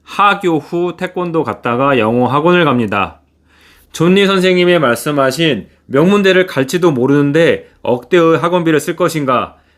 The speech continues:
적리식 투자로 억대의 자금을 만들어줄 것인가라는 물음에 저는 언제나 후자를 답하죠. 이를 잘 아는 동생은 학원을 다른 엄마들에 비해서 적게 보내는 편이라고 했습니다.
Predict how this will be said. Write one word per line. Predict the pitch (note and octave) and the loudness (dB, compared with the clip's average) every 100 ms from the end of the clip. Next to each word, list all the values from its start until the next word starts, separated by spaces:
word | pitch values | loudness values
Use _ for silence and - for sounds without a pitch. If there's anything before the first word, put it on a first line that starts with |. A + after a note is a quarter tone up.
| _ | _
적리식 | - A#2+ E3 D#3+ E3 D#3+ | -6 -2 -2 -2 -6 -6
투자로 | F#3+ F3+ E3 F3+ D#3+ G#2 - _ | -4 0 2 4 4 0 -6 _
억대의 | G2+ A#2+ - F3+ F3 | -6 -6 0 2 2
자금을 | E3 B2+ C3 D3 D#3+ D#3+ D#3 | 0 -4 -2 0 0 2 0
만들어줄 | A2 B2 F3+ D#3+ D3+ | -2 0 0 0 0
것인가라는 | D#3+ C#3+ C#3+ C#3 C3+ C#3 C3+ | 0 0 -2 0 0 0 -2
물음에 | A#2 B2+ D3 E3 A2+ - _ _ _ _ _ _ _ _ | -2 -2 0 0 0 -4 _ _ _ _ _ _ _ _
저는 | - C#3+ F3 | -2 0 2
언제나 | D3+ C#3 C#3+ C#3 | 2 2 0 0
후자를 | C3+ - G3+ F#3 E3 | -2 -4 -2 0 0
답하죠. | A2 A2+ G2+ G2+ F2+ _ _ _ | -2 -4 -6 -6 -8 _ _ _
이를 | - E3 G3 F#3 | -4 2 2 2
잘 | F#3 B2 C3+ C#3+ | 0 -2 0 0
아는 | A#2+ C#3 D3 | -2 -2 -2
동생은 | C3+ A2 B2+ D3 F3+ C3 E2+ _ _ _ _ | -4 -6 -4 0 0 0 -4 _ _ _ _
학원을 | - G#3 A#3+ A3 F3+ F3+ F3+ G2 - | -6 -2 0 2 2 2 2 0 -6
다른 | - A2+ C#3+ D3+ | -8 -4 -2 -2
엄마들에 | D3 D3 C#3 C#3 C3+ | -2 -2 0 0 -2
비해서 | A2 A2+ A2 D#3+ A#2+ - _ | -2 -4 0 0 0 -2 _
적게 | - G#2+ - E3 D#3 | -8 -8 -2 0 2
보내는 | C3 C#3+ C#3 | 2 2 2
편이라고 | C#3 D3 D#3 D3 C#3 | 0 -2 0 2 2
했습니다. | C#3 D3+ C#3+ C3 G#2 - | 0 0 -2 0 -2 -6